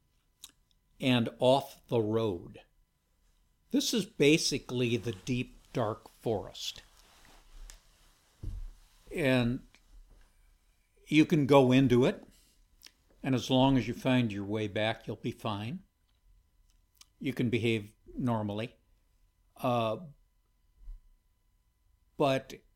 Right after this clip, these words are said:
your convection cooling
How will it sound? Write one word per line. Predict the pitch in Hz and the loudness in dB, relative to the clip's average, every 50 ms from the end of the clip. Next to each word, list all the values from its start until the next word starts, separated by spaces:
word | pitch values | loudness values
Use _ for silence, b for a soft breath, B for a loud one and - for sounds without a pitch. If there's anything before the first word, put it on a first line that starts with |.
| _ _ _ _ _ _ _ _ | _ _ _ _ _ _ _ _
your | - 165 135 135 135 131 127 123 120 117 - - - _ _ _ _ _ _ _ _ _ _ _ _ _ _ - _ _ - | -8 -4 -2 0 2 2 2 0 -2 -4 -6 -10 -20 _ _ _ _ _ _ _ _ _ _ _ _ _ _ -20 _ _ -6
convection | - 147 127 104 117 131 135 - - - - 135 120 113 107 - - _ _ _ _ _ _ _ _ _ _ _ _ _ _ _ _ _ _ _ _ - | -4 -4 -2 0 0 0 0 0 -4 -6 -4 -4 -6 -6 -8 -12 -18 _ _ _ _ _ _ _ _ _ _ _ _ _ _ _ _ _ _ _ _ -16
cooling | - - 185 151 143 135 110 101 104 117 143 | -8 -4 -4 -2 -2 -2 -4 -4 -6 -10 -12